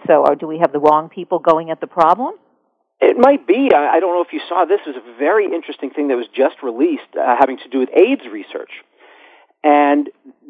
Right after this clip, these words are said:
Speaker 2: they've had, you know, molecular biologists and others working on this problem for, for decades now, and they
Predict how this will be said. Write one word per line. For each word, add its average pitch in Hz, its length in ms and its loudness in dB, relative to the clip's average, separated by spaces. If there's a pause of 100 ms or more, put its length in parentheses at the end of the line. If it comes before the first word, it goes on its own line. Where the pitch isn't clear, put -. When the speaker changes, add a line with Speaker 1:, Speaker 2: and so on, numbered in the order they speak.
(100)
Speaker 2:
they've 175 180 4
had, 156 520 -2
you 143 100 -6
know, 127 100 -6
molecular 131 440 0
biologists 135 720 4
and 120 80 -12
others 135 240 -2
working 127 440 2
on 131 60 -4
this 120 180 -8
problem 123 360 -4
for, 117 260 0 (100)
for 110 140 0
decades 131 520 0
now, 107 300 -2
and 123 400 -4 (600)
they 147 220 4